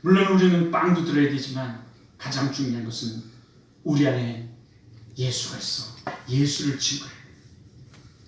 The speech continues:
그리고 그 예수가 어떤 능력을 가졌는지 우리는 알아야 되죠. 그는 만인을 구원하시기 위해서 육체의 몸을 가지고 이 땅에 오신 예수 그리스도.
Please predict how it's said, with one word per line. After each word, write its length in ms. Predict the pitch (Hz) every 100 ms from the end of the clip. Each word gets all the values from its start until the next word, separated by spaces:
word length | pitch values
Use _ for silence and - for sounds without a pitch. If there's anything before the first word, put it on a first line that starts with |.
| - - -
그리고 320 | 233 233 254
그 140 | 254 226
예수가 840 | 240 254 - 262 254 254 - - -
어떤 560 | 294 294 - 311 302 294
능력을 400 | 311 320 285 285
가졌는지 880 | 233 262 240 214 190 202 175 - - _ _ _ -
우리는 240 | 160 143
알아야 280 | - - - -
되죠. 220 | - - _ _ _ _
그는 560 | - 131 127 123 113 - - _ _ _ _
만인을 680 | 131 107 110 123 117 117 110
구원하시기 540 | - 117 107 - -
위해서 340 | 117 - - - _ _ _ _ _ _ _ _ _ -
육체의 460 | 170 - - 185
몸을 260 | 165 165 160
가지고 260 | 165 - 147
이 140 | -
땅에 180 | 160 139
오신 400 | 123 - 135 123
예수 300 | 117 - -
그리스도. 240 | - -